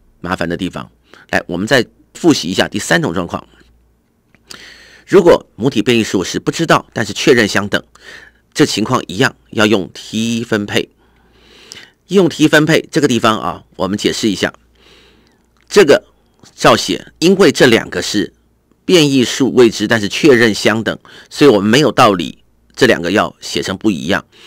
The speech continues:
所以既然是要一样，那么我们就把它写成一个，S S就拉到外面去了。问题是S one跟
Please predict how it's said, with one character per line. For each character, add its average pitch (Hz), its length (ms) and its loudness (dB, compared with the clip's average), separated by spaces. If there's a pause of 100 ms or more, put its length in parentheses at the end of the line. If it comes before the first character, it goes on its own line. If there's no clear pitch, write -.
(120)
所 - 80 -4
以 - 20 -8
既 208 200 -2
然 147 180 4
是 143 180 -2
要 131 140 4
一 90 320 -4
样， 139 220 -2 (1000)
那 143 100 0
么 120 120 2
我 92 120 0
们 95 120 -4
就 113 120 2
把 - 80 -6
它 98 280 -6
写 - 240 -4
成 92 220 -8
一 104 120 -8
个 - 300 -2 (260)
，S - 260 0
S - 300 -2
就 104 120 -2
拉 120 220 0
到 127 120 2
外 104 120 2
面 90 160 -4
去 - 160 -8
了。 - 160 -10 (420)
问 180 140 4
题 135 140 0
是 143 260 0 (720)
S 175 340 0
one 131 480 2
跟 127 160 0